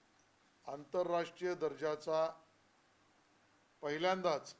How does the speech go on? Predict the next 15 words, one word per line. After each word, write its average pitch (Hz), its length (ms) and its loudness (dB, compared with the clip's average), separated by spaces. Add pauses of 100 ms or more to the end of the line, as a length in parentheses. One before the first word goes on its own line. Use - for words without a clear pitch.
(840)
मराठी 156 420 2
चित्रपट 170 500 -4
महोत्सव 151 640 -4 (760)
दोन 147 200 -4
हजार 156 240 0
पंचवीस 156 800 -6 (760)
होतोय 156 380 -2
याची 147 200 -4
आपल्याला 147 320 -4
कल्पना 120 400 -16
आहे. 104 100 -20 (2000)
एकवीस 202 720 -8 (200)
ते 180 80 -2
चोवीस 180 500 -6
एप्रिल 165 400 -2